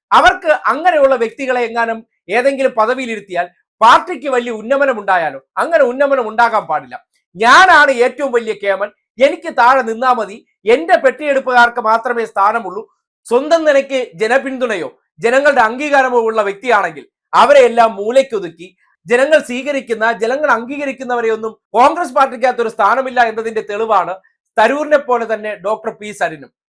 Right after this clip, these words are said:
സരിൻ എന്തുകൊണ്ടാണ് ഈ പാർട്ടി വിട്ടു പോകേണ്ടി വന്നത്? ഒരു സിവിൽ സർവീസ് ഉദ്യോഗസ്ഥനായിരുന്നു. കോൺഗ്രസ് എന്ന രാഷ്ട്രീയ പാർട്ടിയോടുള്ള താല്പര്യം കൊണ്ട് ആ ജോലി വലിച്ചെറിഞ്ഞ് വന്നതാണ്. അങ്ങനെ ഒരു വലിയ പേഴ്സണാലിറ്റിയൊക്കെ കിട്ടുമ്പോ ബി ജെ പിയിലൊക്കെ ആയിരുന്നെങ്കിൽ ഏത് പദവിയിൽ അവർ എത്തിച്ചേനെ.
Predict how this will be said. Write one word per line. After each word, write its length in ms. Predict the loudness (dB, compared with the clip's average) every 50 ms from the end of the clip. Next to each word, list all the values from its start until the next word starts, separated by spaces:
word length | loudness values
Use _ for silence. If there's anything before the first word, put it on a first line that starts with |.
| 0 2
സരിൻ 240 | 2 2 4 2 2 0
എന്തുകൊണ്ടാണ് 420 | 0 0 -6 -2 0 0 0 0 -2
ഈ 20 | -4 0 2
പാർട്ടി 220 | 2 2 0 -4 -12
വിട്ടു 140 | -12 -12 -10 -6 -6
പോകേണ്ടി 300 | -6 -6 -6 -10 -12 -14
വന്നത്? 220 | -14 -14 -16 -18 -20 _ _ _ _ _ _ -2
ഒരു 160 | 0 0 0 0 -4 -10 _ _ -16 -12
സിവിൽ 240 | -10 -8 -8 -8 -2 0
സർവീസ് 360 | 0 0 0 -2 -8 -10 -10 -12 -14
ഉദ്യോഗസ്ഥനായിരുന്നു. 760 | -6 -2 -2 0 0 -2 -4 -4 -4 -4 -6 -6 -10 -18 _ _ _ _ _ _ _ 2 4
കോൺഗ്രസ് 380 | 4 4 4 2 -4 -2 0 0
എന്ന 100 | 2 4 4 4
രാഷ്ട്രീയ 300 | 4 2 0 -6 -8 -4 0
പാർട്ടിയോടുള്ള 460 | 0 0 0 -2 -6 -4 -2 -2 -2 0 2
താല്പര്യം 380 | 2 0 0 0 -6 -10 -10 -6 -6
കൊണ്ട് 180 | -6 -6 -6 -8 -4 2 4
ആ 40 | 4 4 2 0 -2
ജോലി 280 | 2 4 4 4 4 0 -4
വലിച്ചെറിഞ്ഞ് 400 | -4 -4 -8 -10 -10 -8 -10 -10
വന്നതാണ്. 360 | -10 -8 -6 -8 -8 -8 -10 -16 _ _ _ _ _ _ _ _ _ 0
അങ്ങനെ 340 | 0 0 2 2 0 2 2 2 0
ഒരു 80 | 0 0 -2 -2
വലിയ 220 | -2 -2 -4 -6 -6 -4 -2
പേഴ്സണാലിറ്റിയൊക്കെ 680 | -2 -2 -2 -2 -2 -4 -4 -2 -4 -10 -8 -8 -8 -10
കിട്ടുമ്പോ 320 | -10 -12 -12 -10 -10 -8 -10 -10 _ _ _ _ _ _ _ _
ബി 160 | -8 -6 -4 -4 -4 -2
ജെ 80 | -4 -4 -4
പിയിലൊക്കെ 380 | -4 -2 -2 -2 -2 0 0 2 4
ആയിരുന്നെങ്കിൽ 440 | 4 4 2 0 -6 -10 -10 -10 -14 -16 _ _ _ -6 -4 -2
ഏത് 180 | -2 0 -2 -2 -2 -2
പദവിയിൽ 320 | -2 -2 -2 -8 -6 -6 -6
അവർ 80 | -6 -8 -12
എത്തിച്ചേനെ. 380 | _ -20 -20 -20 -20 -20 -20